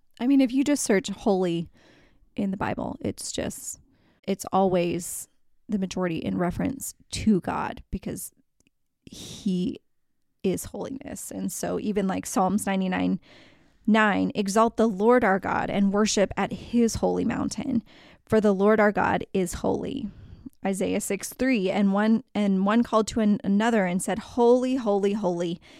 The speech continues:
is the Lord of hosts. The whole earth is full of his glory.'" So that's the seraphim, um, in Isaiah's vision, just giving holiness to the Lord. And also, um, holiness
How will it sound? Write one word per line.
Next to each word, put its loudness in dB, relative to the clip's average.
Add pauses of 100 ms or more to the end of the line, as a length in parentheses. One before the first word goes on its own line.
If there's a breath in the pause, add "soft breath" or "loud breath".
(120)
is -4
the 0
Lord 2
of 0
hosts. -4
The -2
whole 0
earth -6
is -6
full -4
of -6
his -8
glory.'" -12 (420 soft breath)
So -6
that's -4
the -8
seraphim, -4 (480 soft breath)
um, -4
in -2
Isaiah's -6 (140)
vision, -2
just -8
giving -8
holiness -6
to -8
the -4
Lord. -6 (460 soft breath)
And -2
also, 2 (280)
um, -2 (420)
holiness 4